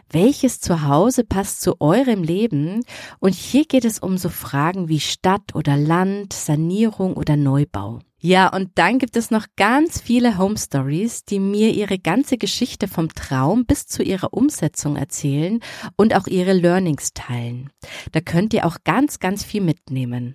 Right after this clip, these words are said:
Mein Ziel ist es, dass ihr hier bei Holy Home wertvolle Tipps und Ratschläge bekommt, die euch wirklich weiterhelfen bei der Frage, ob ein Eigenheim für euch Sinn macht oder eben auch nicht.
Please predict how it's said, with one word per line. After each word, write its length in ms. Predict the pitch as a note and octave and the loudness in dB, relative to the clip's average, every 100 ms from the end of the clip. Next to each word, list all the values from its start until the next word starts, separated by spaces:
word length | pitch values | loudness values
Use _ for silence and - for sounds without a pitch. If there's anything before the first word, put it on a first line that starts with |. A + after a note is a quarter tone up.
| - | -10
Mein 240 | E3+ F#3+ G#3+ | 0 0 2
Ziel 300 | - C4+ F4 | 0 2 2
ist 180 | - - | 0 0
es, 180 | D#4+ - | -2 -2
dass 180 | G3+ F#3+ | -4 -2
ihr 80 | F#3+ | -4
hier 320 | - A3+ E4 | 0 0 2
bei 200 | G3+ E3+ | 2 0
Holy 380 | D#3+ G3+ F#3+ C#3+ | 0 -2 -2 -2
Home 360 | C#3+ G3 B3+ E3 | 0 2 0 2
wertvolle 520 | G3 - - G#3 F#3+ | 0 -2 -2 0 0
Tipps 300 | - - - | 0 -2 -4
und 140 | E3+ | -4
Ratschläge 580 | C#3+ C#3 A#3+ - D3 C3+ | -2 -2 -2 -4 -6 -4
bekommt, 500 | - - - D3 A3+ - - - - | -4 -6 -4 -2 -2 -8 -18 -16 -2
die 80 | F#3+ | 2
euch 300 | G#3 - F3 | 2 2 0
wirklich 420 | E4 - D4 - | 0 0 -4 2
weiterhelfen 800 | C#3+ F3+ - A#3 F3+ F#3+ - F3 | 2 4 2 2 2 0 -2 0
bei 120 | D#3 | 2
der 140 | D#3 | 2
Frage, 640 | - - B2+ C3+ G3 A#3 - | -2 -8 -2 2 2 2 0
ob 180 | F3 - | -2 -2
ein 160 | D#3+ - | -4 -2
Eigenheim 600 | C#3 A3 A#3+ F#3+ F3+ F#3+ | -2 0 0 -2 -4 -4
für 260 | - E3+ | -2 -2
euch 280 | - E3 G#3 | 0 -2 -2
Sinn 260 | - F#3+ G#3 | -4 -4 0
macht 280 | A#3 - - | -2 -2 -4
oder 200 | D3+ F3 | -2 -2
eben 180 | E3 | -4
auch 180 | G#3 - | -4 -4
nicht. 380 | C#3 A#2 - | -6 -6 -10